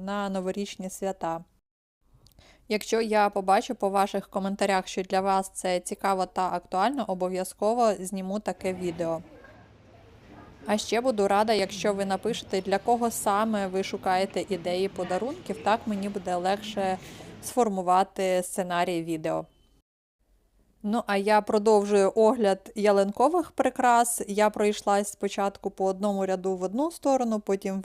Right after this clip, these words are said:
в іншу, потім з іншої сторони ще познімала. Тому інколи в кадрі попадаються ті самі товари, але ось, бачите, з цієї сторони вже такі паперові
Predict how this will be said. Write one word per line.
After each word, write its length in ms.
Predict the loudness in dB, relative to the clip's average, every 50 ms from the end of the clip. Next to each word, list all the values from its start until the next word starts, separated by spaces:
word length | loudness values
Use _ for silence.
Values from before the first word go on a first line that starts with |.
| -8 -12
в 100 | -14 -10 -6
іншу, 460 | -4 -2 -2 -2 -4 -4 -4 -4 -4
потім 460 | -2 _ 0 -2 0 0 0 0 0 -2
з 120 | -4 -4
іншої 360 | -4 -4 -2 0 0 0 0
сторони 400 | 0 0 -2 0 0 0 -2 -2
ще 220 | -4 -4 -6 -8 -4
познімала. 720 | -2 -2 -2 -2 -4 -4 -2 0 0 2 4 2 2 2 -2 -12 -20 -20 -20 -20 _ _
Тому 360 | -2 0 2 4 4 2 2
інколи 760 | 2 0 0 0 0 0 0 2 2 4 4 4 4 2 2
в 100 | 0 -2
кадрі 340 | 0 2 2 2 2 0 -2
попадаються 880 | -2 -2 -4 -4 -4 -4 -4 0 2 2 4 4 2 0 -2 -2 -4 -4
ті 160 | -2 -2 -4
самі 360 | -4 -2 -2 -2 -2 -2 -6 -2
товари, 500 | 0 0 2 4 4 4 4 4 2 2
але 460 | 0 0 2 2 2 4 4 4 2 2
ось, 360 | 0 -2 -2 -4 -6 -8 -6 -6 -4 -2
бачите, 560 | 0 0 -2 -2 -4 -10 -8 -6 -4 -4 -4
з 40 | -6
цієї 420 | -8 -8 -4 -2 0 0 0 0
сторони 420 | -2 -4 -6 -8 -6 -4 -4 -4 -4
вже 160 | -4 -6 -8
такі 320 | -8 -10 -10 -6 -4 -4
паперові 800 | -2 0 0 0 0 0 -2 0 0 0 0 0 0 -2 -2 -2